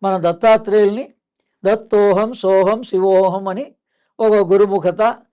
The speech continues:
లేదా నా ద్వారా నే-, నేను అందరికి ఉపదేశిస్తున్నాను.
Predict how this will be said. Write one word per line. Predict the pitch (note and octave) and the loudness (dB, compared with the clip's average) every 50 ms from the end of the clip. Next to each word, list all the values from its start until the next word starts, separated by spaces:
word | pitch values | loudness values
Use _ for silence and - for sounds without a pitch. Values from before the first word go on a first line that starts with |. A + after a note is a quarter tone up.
| _ _ _ _ - | _ _ _ _ -4
లేదా | F#3+ G3+ G#3+ A3+ A#3+ A3 | 0 0 2 2 2 0
నా | G3+ F#3+ G3 G#3 G#3 | 0 0 -2 -2 -2
ద్వారా | F3 F3+ G3+ G3+ G3+ G3+ A3+ A#3 A#3 - _ _ _ _ _ _ _ - | 0 2 2 4 4 4 2 0 -2 -6 _ _ _ _ _ _ _ -6
నే-, | F#3 F#3+ F#3+ F#3 | -4 -2 -2 -2
నేను | F3 F3+ G3 A3 A#3 A3+ A3+ - - - | -2 -2 -2 -2 -2 -2 -4 -6 -8 -8
అందరికి | F3 F3+ F#3+ G3+ G3+ G3 G3 | -8 -4 0 0 0 0 0
ఉపదేశిస్తున్నాను. | F#3+ D#3+ E3+ F#3+ G3 G3+ - - G3 - - - F#3+ F3+ F#3 F#3 F#3 F#3+ G#3+ G#3+ | -2 -2 0 0 0 0 0 -4 -8 -10 -10 -12 -10 -8 -8 -8 -8 -10 -12 -18